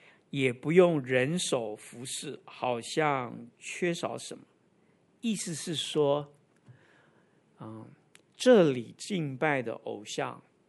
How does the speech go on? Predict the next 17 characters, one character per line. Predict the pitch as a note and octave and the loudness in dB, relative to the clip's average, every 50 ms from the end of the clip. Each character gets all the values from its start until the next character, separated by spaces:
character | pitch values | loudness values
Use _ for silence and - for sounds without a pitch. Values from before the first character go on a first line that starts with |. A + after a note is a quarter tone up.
| _ _ _ _ _ _ _ | _ _ _ _ _ _ _
好 | - - - A2+ A#2 | -14 -8 -8 -8 -6
像 | - - D3+ D3 C3+ B2+ | -4 -4 -4 -4 -4 0
都 | - D#3+ D#3+ E3 | 2 2 2 2
需 | D3+ - - - - E3 D#3+ | 2 -2 -6 -8 -8 -4 0
要 | D#3+ D#3+ D#3 D3 C#3 B2+ | 2 4 4 4 2 2
人 | A#2 A2+ A#2 A#2+ A2+ A2 A2+ B2+ C3+ C3+ | -2 -4 -6 -6 -4 -4 -6 -8 -8 -2
用 | D3+ D#3 D3+ C#3+ C3 A#2 | 0 0 0 0 -2 -6
很 | - - - A2 G#2+ A2+ A#2 | -10 -12 -12 -12 -12 -12 -12
多 | - C3+ C3+ C3 | -10 -8 -6 -6
物 | C#3 C3+ - A3 G#3 F3+ D3+ | -8 -8 -6 -2 0 0 0
质 | - - - G2+ A#2 A#2+ | -2 -4 -8 -12 -10 -8
的 | B2+ B2 A#2+ | -8 -8 -6
东 | - - C3 B2+ C3+ | -6 -6 -6 -6 -6
西 | C3 - - - B2+ B2+ C3 B2 | -8 -10 -12 -12 -10 -10 -10 -10
来 | - A2 G#2+ G2+ G2+ G2 G2 A#2+ - - _ _ _ _ _ | -10 -8 -8 -8 -8 -8 -8 -10 -12 -16 _ _ _ _ _
供 | - G#3+ F#3+ F3+ F#3 | 0 2 2 2 2
奉。 | - - F#3+ - | 0 -2 -2 -2